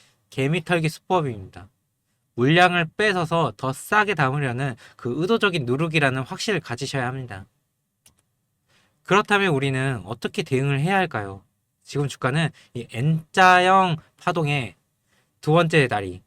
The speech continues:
즉 눌림목을 만들고 있는 중입니다. 주식은 절대로 일직선으로 오르지 않습니다. 상승하고 조정받고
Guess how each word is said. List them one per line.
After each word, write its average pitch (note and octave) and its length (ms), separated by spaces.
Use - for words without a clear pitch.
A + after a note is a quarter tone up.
즉 - 220
눌림목을 D#3 1000
만들고 A#2+ 340
있는 A#2 200
중입니다. G2+ 600
주식은 D#3 460
절대로 C#3 760
일직선으로 E3+ 800
오르지 A#2+ 340
않습니다. F#2+ 600
상승하고 E3+ 920
조정받고 A2+ 720